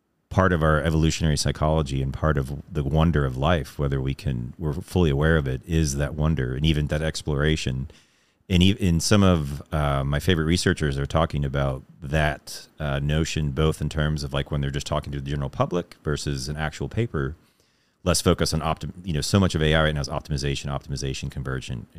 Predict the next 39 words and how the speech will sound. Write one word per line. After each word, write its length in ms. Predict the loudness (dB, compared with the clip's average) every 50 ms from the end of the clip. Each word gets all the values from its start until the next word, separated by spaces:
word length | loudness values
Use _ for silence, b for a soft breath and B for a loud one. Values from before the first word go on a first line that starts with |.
| -20 -14
convergent. 540 | -12 -6 -4 -2 -2 -2 -4 -6 -8 -4 -2
But 180 | -2 -2 -2 b b b b b b b b _
you 180 | 0 2 4 6
mentioned 300 | 4 4 4 2 -2 -2
the 60 | 0
game. 340 | 2 4 4 4 4 4 2
Like, 220 | -2 -4 -6 -6 -2
I 60 | 0
remember, 640 | 2 2 2 2 2 2 0 0 -2 -2 -4 -6 -6 -4
um, 540 | -2 -2 -2 -2 -2 -4 -4 -6 -8 -10 -12 -4 2
Grand 240 | 4 4 4 4 4
Theft 200 | 2 0 0 0
Auto, 500 | 0 0 2 4 4 4 4 2 0 -2
World 260 | 0 0 0 0 0
of 60 | 0
Warcraft. 640 | 0 0 0 0 2 2 2 2 0 -2 -4 -14 -20 b b b b b b b b b b b b
You 120 | 2 4 4
know, 60 | 4
s-, 100 | 4 0
there's 280 | 0 2 2 2 2 4
so 180 | 4 6 6
many 180 | 6 6 6 4
people 320 | 4 4 2 2 2 0
that 140 | 0 -2 0
played 220 | 2 2 2 4 4
those 180 | 2 2 2
games 480 | 2 2 4 4 4 4 2 0 -2 -2
and 400 | -2 0 0 0 0 -2 -2 -4
skipped 300 | 0 2 2 0 0 0
the 60 | 0
missions, 580 | 2 2 2 2 0 -4 -6 -6 -6 -8 -8 -4
skipped 300 | -6 -2 0 0 -2 -2
the 80 | -4 -8
quests, 400 | 0 2 4 4 4 0 -4 -6
and 100 | -6 -6
just, 200 | -6 -6 -4 -4
like, 180 | -6 -6 -6 -6
walking 420 | -4 -2 0 0 0 0 -2 -2
around, 540 | 0 2 2 2 2 0 -2 -4 -8 -12